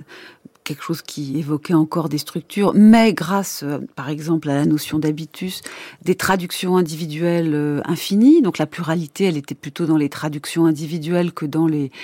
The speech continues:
les concepts structurants, euh, de la sociologie. Est-ce que ce, ce, ce que vous avez évoqué vous-même tout à l'heure à propos de Jean-Claude Passeron, l'idée que, bon, bah, il y a des, il y a de la domination, mais après, euh,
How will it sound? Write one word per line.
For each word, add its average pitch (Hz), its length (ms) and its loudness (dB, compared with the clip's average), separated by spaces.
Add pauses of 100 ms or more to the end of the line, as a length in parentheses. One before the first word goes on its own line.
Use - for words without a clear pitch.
(320)
les 185 140 4
concepts 180 840 0
structurants, 185 920 -2 (360)
euh, 170 240 4
de 151 280 0
la 180 200 6
sociologie. 170 800 2 (320)
Est-ce - 220 2
que 262 160 4
ce, 180 400 0
ce, 131 340 -6
ce - 300 -14
que - 100 -8
vous 165 200 -2
avez 160 180 2
évoqué 160 340 0
vous-même 175 400 2
tout - 160 -12
à 180 80 2
l'heure 175 180 2
à 151 60 0
propos 170 420 -6
de 147 140 -2
Jean-Claude 156 360 2
Passeron, 269 520 4
l'idée 180 300 4
que, 165 200 -4 (440)
bon, - 160 -2
bah, 139 100 2
il - 80 0
y - 40 -2
a - 40 -4
des, 135 140 -6
il 143 160 -6
y 170 60 0
a - 40 -2
de 170 100 -6
la 208 80 -6
domination, 180 640 4
mais 202 100 6
après, 190 520 0
euh, 165 100 0